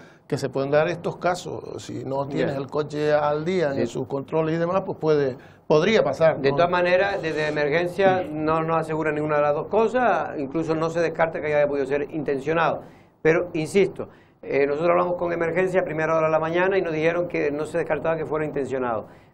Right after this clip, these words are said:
Speaker 2: Pero después, posteriormente, investigaciones que hemos realizado nosotros por mo-, de motu propio en Marina Lanzarote, se nos ha dicho que las cámaras de seguridad reflejan que no fue intencionado, sino que fue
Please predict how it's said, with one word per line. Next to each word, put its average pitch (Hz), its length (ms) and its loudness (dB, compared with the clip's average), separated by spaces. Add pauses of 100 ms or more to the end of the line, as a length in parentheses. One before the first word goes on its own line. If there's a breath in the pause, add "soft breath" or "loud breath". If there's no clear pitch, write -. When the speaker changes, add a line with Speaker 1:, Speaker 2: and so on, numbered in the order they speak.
Speaker 2:
Pero 196 220 6
después, 190 380 4
posteriormente, 180 720 2
investigaciones 147 640 -2
que 160 120 -6
hemos 160 180 -2
realizado 156 440 -2
nosotros 139 460 -2
por 123 140 -4
mo-, 139 120 -2
de 135 220 -4
motu 147 280 -4
propio 165 400 0 (440 loud breath)
en 135 220 2
Marina 127 1120 -2
Lanzarote, 170 680 0 (380 loud breath)
se - 180 0
nos 156 160 0
ha 170 60 0
dicho 175 520 0
que 156 160 0
las 143 300 -2
cámaras 127 640 0 (340)
de 127 460 0
seguridad 170 680 0 (600 loud breath)
reflejan 180 520 0
que 160 160 -4
no 165 140 -4
fue 170 400 0
intencionado, 139 720 -2
sino 127 220 -6
que 127 100 -6
fue 160 260 -2